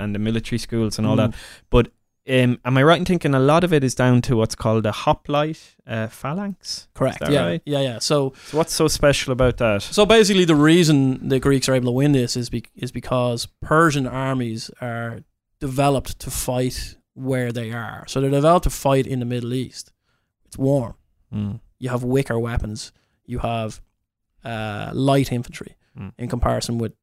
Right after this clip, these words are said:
Speaker 2: the Greek hoplite. So the hoplite is so named because the shield is called a hoplon. So it's a, a circular shield.
Speaker 1: Mm.
Speaker 2: Um, Greek soldiers are heavily armored, massed infantry. So they, they wear,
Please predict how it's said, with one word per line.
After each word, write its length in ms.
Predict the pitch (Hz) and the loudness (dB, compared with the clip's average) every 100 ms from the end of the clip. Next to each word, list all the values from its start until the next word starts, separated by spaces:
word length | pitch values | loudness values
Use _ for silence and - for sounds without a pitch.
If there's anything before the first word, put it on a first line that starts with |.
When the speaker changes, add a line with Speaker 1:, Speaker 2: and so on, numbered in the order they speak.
| _ | _
Speaker 2:
the 60 | 127 | -8
Greek 280 | 127 110 | -8 -6
hoplite. 400 | - 123 - - - | 0 0 0 -6 -8
So 100 | 113 | -8
the 80 | |
hoplite 500 | 117 151 147 135 123 | 0 2 4 2 0
is 220 | 123 113 - | -4 -8 -8
so 260 | - 135 127 | -4 0 0
named 320 | 123 120 113 | 0 -4 -6
because 240 | - 117 | -10 -10
the 100 | - | -10
shield 400 | - - 127 123 | -10 -6 -4 -6
is 80 | 113 | -8
called 180 | - 117 | -8 -8
a 40 | |
hoplon. 460 | - - - 107 104 | -4 -4 -4 -10 -16
So 120 | _ - | _ -20
it's 100 | - | -18
a, 60 | |
a 180 | 120 _ | -18 _
circular 420 | - 131 123 107 | -8 -6 -8 -12
shield. 360 | - 117 90 - | -10 -10 -12 -8
Speaker 1:
Mm. 300 | 110 101 92 _ _ - | -6 -6 -10 _ _ -4
Speaker 2:
Um, 440 | 131 131 127 120 _ _ _ _ _ _ | 0 0 0 -4 _ _ _ _ _ _
Greek 240 | 143 175 - | 2 2 4
soldiers 380 | 160 156 135 | 4 4 2
are 60 | 123 | -2
heavily 500 | - - 147 131 120 | -4 -2 0 0 -2
armored, 440 | 117 117 107 - - _ _ _ _ | -4 -6 -8 -14 -20 _ _ _ _
massed 420 | 123 131 131 117 123 | -6 -4 -4 -4 -6
infantry. 440 | 120 - - - _ _ _ _ _ | -6 -10 -16 -18 _ _ _ _ _
So 220 | - 127 | -8 -6
they, 160 | 120 120 | -4 -6
they 160 | - 120 | -6 -4
wear, 380 | 123 123 120 | -2 -2 -6